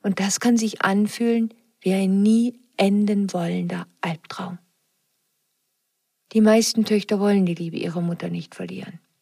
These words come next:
Und so behalten sie die begrenzenden Glaubenssätze aus Loyalität aufrecht und für ihr emotionales Überleben. Denn das Kind in unserer inneren Welt weiß,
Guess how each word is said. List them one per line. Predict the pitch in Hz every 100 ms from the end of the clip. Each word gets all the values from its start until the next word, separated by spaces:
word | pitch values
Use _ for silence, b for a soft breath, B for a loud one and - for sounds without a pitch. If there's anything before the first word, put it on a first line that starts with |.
| -
Und | 185
so | 196
behalten | 190 175 196 208
sie | 208 214
die | 208
begrenzenden | 196 - 196 190 - 202 190
Glaubenssätze | 196 190 196 208 208 202 -
aus | 196 -
Loyalität | 190 190 190 190 196 196
aufrecht | - 190 165 - 165 165 - b b b b b b _ _
und | 220 220 254 - _ _ _ _ _
für | - 208
ihr | 196
emotionales | 196 196 190 196 190 190 180
Überleben. | 175 185 180 160 160 165 - _ _ _ _ _ _ _ _ _ _ _ _ -
Denn | 190 190 190 180 _ -
das | 185 -
Kind | - 262 226
in | 185
unserer | 175 - 185
inneren | 196 202 190
Welt | 185 180 -
weiß, | - 208 175 - -